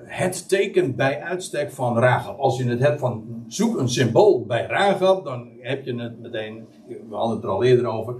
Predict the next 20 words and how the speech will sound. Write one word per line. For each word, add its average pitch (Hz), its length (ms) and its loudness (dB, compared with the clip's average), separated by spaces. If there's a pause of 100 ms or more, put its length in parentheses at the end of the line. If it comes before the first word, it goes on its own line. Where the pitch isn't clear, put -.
(160)
dan 135 160 2
heb 127 200 2
je 156 140 -2
het 147 180 -4
over 127 420 0
een 127 100 -4
scharlaken 98 500 -4
koord. - 260 -6 (280)
Maar, 151 400 2
nou 180 180 -2
nog 220 180 0
wat. - 360 -4 (1200)
Het - 420 0
Hebreeuwse 339 640 6
woord - 520 -4 (200)
voor - 540 2
koord, - 600 2 (140)
dat 202 180 -2
is - 560 -6 (500)
tikva. - 640 2